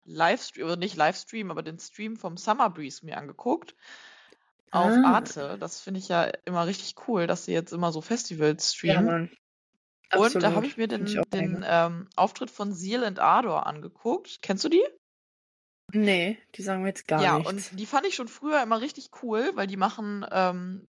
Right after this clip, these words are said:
Speaker 1: tatsächlich so eine Mischung aus, ja, Black Metal und Blues.
Speaker 2: Aha.
Speaker 1: Also total interessant.
Speaker 2: Okay, crazy.
Speaker 1: Und, äh, <laughs> ja, total crazy, aber richtig cool. Also das, irgendwie funktioniert das. Und, ähm, da hab ich den Song Golden Liar.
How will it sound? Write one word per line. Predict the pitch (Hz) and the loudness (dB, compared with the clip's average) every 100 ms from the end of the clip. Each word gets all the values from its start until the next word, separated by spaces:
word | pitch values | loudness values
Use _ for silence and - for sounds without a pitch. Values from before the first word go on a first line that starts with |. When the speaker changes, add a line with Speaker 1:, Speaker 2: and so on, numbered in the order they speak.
| - | -4
Speaker 1:
tatsächlich | 202 190 226 220 | -2 0 -2 -2
so | 208 | -2
eine | 196 190 | 0 0
Mischung | 190 214 285 226 | 0 0 -2 -2
aus, | 185 190 208 - | 0 0 -2 -6
ja, | - 165 | 0 0
Black | 165 175 180 - | 0 0 0 0
Metal | 277 277 302 294 - - | -4 -4 -2 0 0 0
und | 202 214 233 240 - - | 2 2 2 -2 -6 -6
Blues. | 156 214 233 170 185 190 | 2 4 4 4 4 6
Speaker 2:
Aha. | 240 | 6
Speaker 1:
Also | - 160 165 | 4 -2 -6
total | 156 170 208 214 | -6 -8 0 0
interessant. | 269 - - 202 175 277 - _ - | -2 -12 -6 -6 -6 -10 -18 _ -10
Speaker 2:
Okay, | 480 - 165 196 - _ _ | -8 0 0 0 -4 _ _
crazy. | - - 170 202 196 | -8 0 2 2 0
Speaker 1:
Und, | 208 | -2
äh, | - 185 | 2 2
<laughs> | 175 | 4
ja, | 302 | 4
total | - 214 262 226 | 2 0 -2 -2
crazy, | - 160 160 | -2 -4 -2
aber | 180 214 | 0 2
richtig | 226 302 - | 0 -8 -6
cool. | 269 185 | 0 2
Also | 165 | 2
das, | 190 - | -4 -4
irgendwie | - 240 | -6 -4
funktioniert | 294 262 - 220 180 | -4 -8 -6 -2 0
das. | 156 175 - - - - - _ | 2 0 0 -12 -20 -20 -20 _
Und, | - 190 185 196 - | 0 2 0 -4 2
ähm, | 180 175 175 175 185 - - | 4 6 4 -2 -12 -16 -2
da | 165 | 2
hab | 185 208 | 2 0
ich | 254 | -2
den | - 233 | -10 -8
Song | - 202 202 208 202 | -8 -6 -6 -6 -6
Golden | 175 185 247 247 | -2 -2 -2 -4
Liar. | 226 175 180 180 147 - 120 311 | -4 2 4 4 2 0 -2 -4